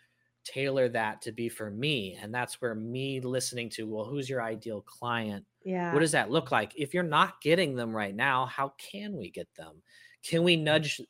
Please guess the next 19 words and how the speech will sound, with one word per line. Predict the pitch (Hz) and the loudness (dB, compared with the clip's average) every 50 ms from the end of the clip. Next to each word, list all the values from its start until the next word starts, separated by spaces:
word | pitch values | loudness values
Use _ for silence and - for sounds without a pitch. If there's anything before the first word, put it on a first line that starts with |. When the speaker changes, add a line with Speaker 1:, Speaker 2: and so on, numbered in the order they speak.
| _ _ - | _ _ -10
Speaker 1:
them?" | 165 147 135 127 127 127 117 _ _ _ - | -4 -2 -2 0 -2 -2 -4 _ _ _ -8
You | - 131 | -4 -4
know, | 120 110 104 | -2 -2 -4
people | - - 202 214 240 214 | -2 -2 -2 2 0 0
kinda | - - 147 139 127 120 | 2 4 4 4 4 2
know, | 123 123 117 110 | 2 2 2 2
like, | 104 107 107 110 _ - | 2 0 -2 -4 _ -8
"Oh, | 277 254 208 | -8 -6 -6
I'm | 214 233 226 | -6 -6 -6
a | |
good | 208 - 208 190 | -2 -2 -2 -2
fit | - - 247 - - | -2 -4 -4 -4 -4
for | - 127 | -4 -2
you." | 113 104 98 101 | -2 -2 -2 0
Or | 110 135 139 | 2 2 4
they | 147 143 | 2 2
kinda | - - 160 151 143 123 | 0 0 -2 0 0 -2
see, | - - 143 139 139 - | -2 -2 -4 -4 -4 -6
like, | - 87 _ | -12 -16 _